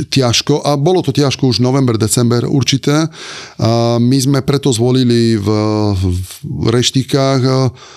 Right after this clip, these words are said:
decembri, že práve, že nebola dobrá voľba niektoré reštiky zdražiť. Ja chápem, že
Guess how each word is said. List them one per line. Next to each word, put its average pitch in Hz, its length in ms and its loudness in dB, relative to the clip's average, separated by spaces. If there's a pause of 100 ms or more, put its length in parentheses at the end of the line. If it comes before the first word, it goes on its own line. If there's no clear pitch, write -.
(160)
decembri, 123 800 0
že 120 80 2
práve, 139 400 0
že 127 80 2
nebola 135 480 0
dobrá 113 400 0
voľba 113 560 0
niektoré 120 400 0
reštiky 113 400 -2
zdražiť. 113 560 0
Ja 107 160 0
chápem, 117 400 0
že 95 240 0